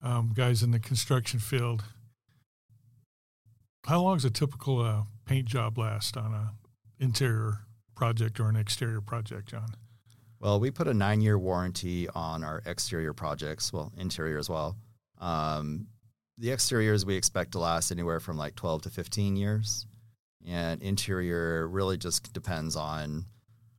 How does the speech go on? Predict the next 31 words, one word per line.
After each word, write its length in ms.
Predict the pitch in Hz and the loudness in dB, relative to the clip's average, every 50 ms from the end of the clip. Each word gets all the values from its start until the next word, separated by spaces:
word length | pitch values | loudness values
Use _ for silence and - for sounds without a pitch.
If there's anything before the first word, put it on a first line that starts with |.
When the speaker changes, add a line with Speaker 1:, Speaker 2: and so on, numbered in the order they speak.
| - - _ - _ | -20 -20 _ -18 _
Speaker 2:
trends 720 | - - - 90 82 82 80 80 80 80 78 - - - - 98 | -6 -2 0 0 2 2 0 -2 -2 -2 0 0 -2 -2 -2 -6
and 160 | 95 87 82 | -4 -4 -6
if 80 | - | -6
the 80 | - 85 | -8 -6
customer 540 | - - 87 - - - 85 85 78 80 80 | -4 -2 -2 0 0 -2 -2 0 0 -2 -2
wants 340 | 76 78 80 80 - - - | -2 -4 -4 -4 -4 -6 -4
to 380 | - 82 80 78 76 78 85 98 107 - - | -4 -4 -2 -2 -2 -4 -6 -6 -10 -10 -8
change 380 | - - 85 82 82 80 - | -6 -4 -4 -2 -2 -4 -4
colors 640 | - - 87 80 82 80 78 76 76 78 78 76 - | -2 -2 -2 0 0 0 0 -2 -2 -2 -4 -4 -6
and 240 | 85 76 76 76 73 | -6 -6 -8 -8 -8
freshen 360 | - - 92 85 - - 85 | -6 -6 -4 -4 -4 -6 -6
things 300 | 78 85 82 80 78 78 | -6 -4 -4 -4 -4 -2
up. 200 | 80 80 80 - - - - 85 | -2 -2 -4 -4 -8 -16 -18 -14
And, 240 | 78 76 78 80 92 - - _ _ _ _ _ - - _ _ _ _ - 90 | -12 -12 -10 -12 -12 -14 -18 _ _ _ _ _ -20 -20 _ _ _ _ -16 -12
um, 640 | 80 76 76 73 73 71 73 73 71 73 71 73 - - _ - - - _ | -10 -8 -8 -6 -6 -6 -6 -8 -8 -10 -10 -12 -14 -18 _ -20 -20 -20 _
so, 640 | - - - 87 82 80 78 78 78 78 78 87 101 113 - - _ _ _ | -8 -6 -4 -2 0 0 0 0 -2 -2 -4 -6 -10 -16 -20 -20 _ _ _
you 80 | - 87 | -16 -12
know, 140 | 85 85 85 - - - - | -10 -10 -10 -12 -16 -20 -14
interior 460 | - 123 135 117 - 127 113 101 92 82 | -8 -4 -2 -2 0 0 0 0 -2 -2
paint 240 | - 98 87 78 | -4 -6 -6 -4
jobs 240 | 87 82 80 80 - | -4 -2 -2 -2 -4
should 120 | - 90 87 | -4 -4 -4
last 320 | 92 87 85 82 - - | -4 -2 -2 -2 -2 -2
indefinitely 640 | 101 82 76 82 80 - - 82 80 65 65 82 78 76 | -4 -4 -4 -4 -4 -4 -6 -8 -8 -8 -8 -6 -6 -6
if 120 | 73 - | -6 -8
you're 80 | 85 80 | -8 -8
using 300 | 76 80 76 78 80 76 | -6 -6 -6 -6 -6 -8
a 60 | 76 | -6
good 180 | 76 87 80 | -8 -8 -8
quality 400 | - - - 76 76 76 78 73 | -8 -8 -8 -6 -6 -6 -8 -8
paint. 340 | - - - 71 71 85 - | -10 -12 -12 -12 -12 -12 -14